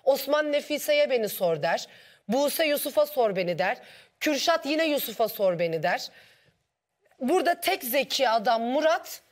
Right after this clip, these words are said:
Belki Murat akıllılık ederse, "Beni Barış'a sorun," der.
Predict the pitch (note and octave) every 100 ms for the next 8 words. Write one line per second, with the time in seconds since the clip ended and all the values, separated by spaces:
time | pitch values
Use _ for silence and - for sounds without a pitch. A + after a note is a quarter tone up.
0 | _ - D4+ F4+ - C#4+ B3+ C#4+ D#4+ E4+
1 | - - _ _ - D4 D4+ F4 C#4+ C#4
2 | D4 D4+ D4 C4 A#3 E4+ A#3+ C4 C4+ A#3+
3 | A#3+ A#3 A3+ G3+ F#3 D#3 D3 C#3+ C#3 -